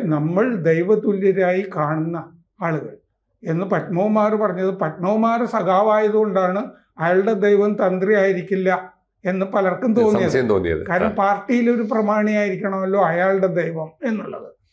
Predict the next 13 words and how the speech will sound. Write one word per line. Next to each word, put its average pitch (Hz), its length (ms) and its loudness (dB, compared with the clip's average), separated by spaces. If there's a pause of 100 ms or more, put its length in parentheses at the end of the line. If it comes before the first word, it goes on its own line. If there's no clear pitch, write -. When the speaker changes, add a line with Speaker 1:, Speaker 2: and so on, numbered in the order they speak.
(260)
Speaker 1:
അപ്പൊ 170 140 -8
തൻ-, 160 460 -8 (340)
ദൈവതുല്യരായിട്ടാണ് 165 1300 -2
അവിടെ 180 240 -2
ചെല്ലുന്ന 185 400 -6
വിശ്വാസികളൊക്കെ. 190 920 0
Speaker 2:
വിശ്വാസികൾ. 170 500 2
Speaker 1:
കാരണം 190 220 0
ഇയാൾക്ക് 190 420 0
അവിടെ 220 160 2
ഒരു 214 80 0
മുറിയുണ്ട് 220 520 0
ആ 160 140 2